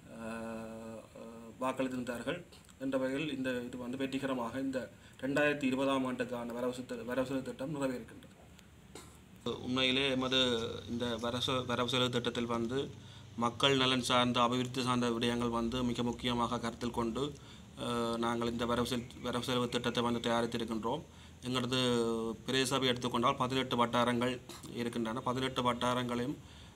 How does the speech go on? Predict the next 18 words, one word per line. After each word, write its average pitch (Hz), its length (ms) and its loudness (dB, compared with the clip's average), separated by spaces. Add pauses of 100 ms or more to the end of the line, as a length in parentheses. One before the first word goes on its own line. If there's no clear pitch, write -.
(140)
அஹ், 123 140 -2
சம 131 320 4
அளவிலான 131 560 6
அபிவிருத்திக்கான 120 600 2
நிதிகள் 120 280 2
ஒதுக்கப்பட்டிருக்கின்றன. 113 920 -2 (480)
அஹ், 120 480 2
எமது 131 340 4
நிகழ்ச்சி 135 320 2
நிரலுக்கு, 131 520 4
எமது 120 300 2
பிரதேச 127 320 -2
சபைக்குரிய 127 760 2 (360)
நிகழ்ச்சி 127 260 0
நிரலுக்கு 131 400 4
அமைவாக 127 560 6
சுகாதாரம், 127 680 4 (200)
அஹ், 123 560 -2